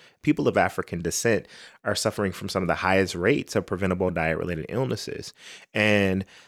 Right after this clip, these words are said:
I think that, you know, one of the criteria I always talk about is, like, eating your ancestral foods. What were the foods that our grandparents and their parents were eating? You know, how did they,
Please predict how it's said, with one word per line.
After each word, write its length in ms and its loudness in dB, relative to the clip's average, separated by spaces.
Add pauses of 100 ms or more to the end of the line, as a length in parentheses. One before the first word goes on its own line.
(160)
I 100 0
think 320 0
that, 420 4
you 120 -2
know, 100 2
one 160 4
of 40 4
the 60 4
criteria 500 2
I 60 0
always 220 0
talk 200 -4
about 260 -2
is, 160 -2
like, 300 -4 (260)
eating 220 0
your 140 2
ancestral 460 2
foods. 440 -8
What 240 2
were 140 6
the 80 0
foods 300 -2
that 100 2
our 100 2
grandparents 540 0
and 120 -2
their 120 4
parents 400 -6
were 80 -6
eating? 320 -6
You 80 -6
know, 100 -4
how 240 2
did 200 -2
they, 420 0